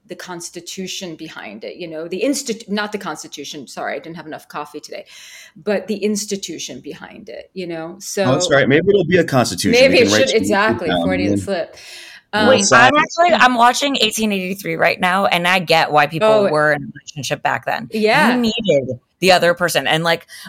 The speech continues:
Speaker 3: w-, women are losing their husbands left and right and throwing themselves at the next available man for protection.
Speaker 1: Yeah, you need it.
Speaker 3: Totally makes
Speaker 1: Absolutely.
Speaker 3: sense.
Speaker 1: And I, you know, I, I think,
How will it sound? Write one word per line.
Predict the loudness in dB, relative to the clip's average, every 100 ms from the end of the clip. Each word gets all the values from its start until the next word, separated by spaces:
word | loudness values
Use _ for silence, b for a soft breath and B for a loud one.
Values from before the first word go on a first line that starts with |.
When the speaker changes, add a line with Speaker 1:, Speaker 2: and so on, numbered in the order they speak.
| -16
Speaker 3:
w-, | -18 _
women | -2 2 2 2 0
are | 2 2
losing | 2 0
their | 2 2
husbands | 2 0 -2 0
left | -2 -2
and | 0
right | 2 2
and | 0
throwing | -2 4 6 6
themselves | 2 0 2 2
at | 2
the | 2
next | 0 0 -2 0 -2
available | 2 2 2 0 0
man | 0 0 0 -2 B B B
for | 0 0
protection. | 2 0 0 0 -4 -6 -10 -2
Speaker 1:
Yeah, | 2 2
you | 0
need | 0 0 2
it. | 0
Speaker 3:
Totally | 0 2 4
makes | 2
Speaker 1:
Absolutely. | 0 -6 -4 -4 -6
Speaker 3:
sense. | B B
Speaker 1:
And | -2 0
I, | 0 2 0 -4 -6
you | -6
know, | -2 -2 -2 -6
I, | -14 -14 -18 -8
I | -6 -6
think, | -6 -8 -8 -16